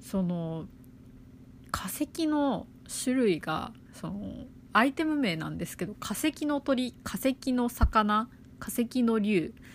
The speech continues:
化石の首長っていうこの四種類あるんですけど、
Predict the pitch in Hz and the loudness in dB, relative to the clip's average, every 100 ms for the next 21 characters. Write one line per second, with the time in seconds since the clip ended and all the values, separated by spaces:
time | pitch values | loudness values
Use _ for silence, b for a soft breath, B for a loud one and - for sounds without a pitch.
0 | B B - 208 - 247 262 254 233 254 | B B -8 -6 -2 -2 0 0 0 -2
1 | 226 220 214 214 - 196 190 165 160 202 | 0 0 2 0 -2 -2 -2 -2 0 0
2 | 233 262 190 156 165 156 147 175 - 165 | 2 2 2 2 -2 -4 -4 -8 -6 -6
3 | 165 175 160 | -2 0 -2